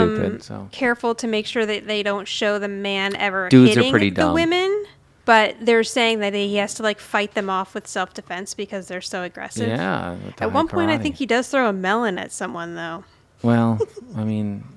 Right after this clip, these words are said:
Speaker 1: <laughs> They're
Speaker 2: <laughs>
Speaker 1: ridiculous.
Speaker 2: you go watch the commercials. They're funny.
Speaker 1: Yeah.
Speaker 2: And it's high karate, H A I.
Speaker 1: I, yeah.
Speaker 2: And then karate,
Speaker 1: And
Speaker 2: not, uh, H I. But anyway.
Speaker 1: Sam says, "Dad, nothing is that special." And then she walks away.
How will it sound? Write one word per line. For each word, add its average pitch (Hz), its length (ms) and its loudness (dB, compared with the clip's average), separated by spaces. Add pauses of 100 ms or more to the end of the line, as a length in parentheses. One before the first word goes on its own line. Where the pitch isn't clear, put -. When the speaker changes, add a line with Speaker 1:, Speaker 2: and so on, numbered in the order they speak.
Speaker 1:
<laughs> - 160 -18
They're 123 220 -8
Speaker 2:
<laughs> - 100 -8
Speaker 1:
ridiculous. - 540 -10 (100)
Speaker 2:
you 120 180 4
go 143 200 12
watch 151 240 10
the 120 100 2
commercials. 101 460 4
They're 110 100 -4
funny. 196 240 0
Speaker 1:
Yeah. 190 240 -4
Speaker 2:
And 131 100 8
it's 127 140 6
high 135 260 6
karate, 107 440 6
H 107 280 4 (200)
A 101 300 6
I. - 100 -18
Speaker 1:
I, 185 580 2
yeah. - 300 -6 (440)
Speaker 2:
And 90 160 -4
then 87 140 -2
karate, - 500 -6
Speaker 1:
And 254 80 0
Speaker 2:
not, 82 200 -2 (440)
uh, - 180 -10
H 90 260 -10
I. 90 220 -10 (140)
But - 120 -8
anyway. 87 340 -8 (200)
Speaker 1:
Sam 277 400 2
says, 247 500 4
"Dad, 220 380 6 (240)
nothing 180 420 -6
is 180 180 -10
that 180 240 -8
special." - 560 -10 (240)
And 208 160 -8
then 185 180 -8
she - 180 -8
walks 180 380 -10
away. - 380 -10